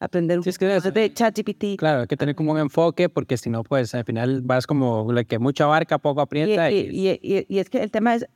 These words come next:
Speaker 1: y también lo que a veces también te dicen eso, o sea, que cuando estás sola y quieres hacer algo, pasa eso. O sea, porque tenés que des-, definir, bueno, ¿cuál va a ser el funnel? Por cierto, el funnel son los embudos de ventas, que ya hice un post en LinkedIn y hice otro post en Instagram, por si acaso.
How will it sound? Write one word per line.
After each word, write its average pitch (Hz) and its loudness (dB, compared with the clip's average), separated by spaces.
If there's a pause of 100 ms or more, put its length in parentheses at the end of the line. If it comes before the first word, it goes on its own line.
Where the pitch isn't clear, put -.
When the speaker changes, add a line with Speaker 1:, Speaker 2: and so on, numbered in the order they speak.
(140)
Speaker 1:
y 277 2
también 311 4
lo 320 0
que 262 0
a - 2
veces 226 -4
también 175 0
te 196 0
dicen 202 0
eso, 302 -2
o 156 -8
sea, 165 -4
que 170 -6
cuando 160 2
estás - -2
sola 254 2
y 196 -2
quieres 170 0
hacer 233 0
algo, 220 0 (680)
pasa 196 0
eso. - -6 (300)
O - -20
sea, 220 0
porque 185 0
tenés 185 0
que 233 2
des-, 202 -4
definir, 202 0
bueno, 175 0 (380)
¿cuál 220 2
va 240 2
a 240 2
ser 247 2
el 233 0
funnel? 170 -2 (220)
Por 156 0
cierto, 165 0
el 202 -6
funnel 226 0
son 180 -2
los 175 -2
embudos 185 0
de 262 4
ventas, 247 0
que - -4
ya 143 0
hice 151 -2
un 175 -4
post 196 -4 (500)
en 220 2
LinkedIn 262 2
y 190 2
hice 160 -2
otro 170 2
post 151 0
en 170 4
Instagram, 165 -4
por - -6
si - -6
acaso. - -8